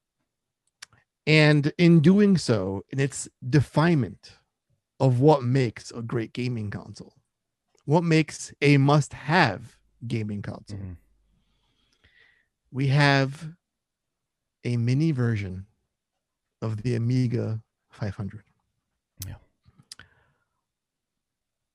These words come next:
Speaker 1: It was at one time, Steven, the most popular home computer
Speaker 2: That is correct.
Speaker 1: ever. And it is coming back.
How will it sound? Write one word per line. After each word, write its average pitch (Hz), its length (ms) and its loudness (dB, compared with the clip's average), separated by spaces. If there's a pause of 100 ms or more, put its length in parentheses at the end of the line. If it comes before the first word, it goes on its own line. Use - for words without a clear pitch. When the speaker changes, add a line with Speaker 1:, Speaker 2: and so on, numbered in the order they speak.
(160)
Speaker 1:
It 139 180 -2
was 127 440 -2 (160)
at 117 160 -12
one 117 240 -8
time, 117 300 -8
Steven, - 560 -20
the 120 120 -6
most 123 280 -6
popular 175 600 -8
home 147 480 -8
computer 127 600 -12 (420)
Speaker 2:
That 95 140 -20
is - 80 -20
correct. - 180 -8
Speaker 1:
ever. - 240 -8 (2000)
And 135 260 2
it 131 100 -4
is 147 100 -2
coming 143 280 -2
back. 107 360 -6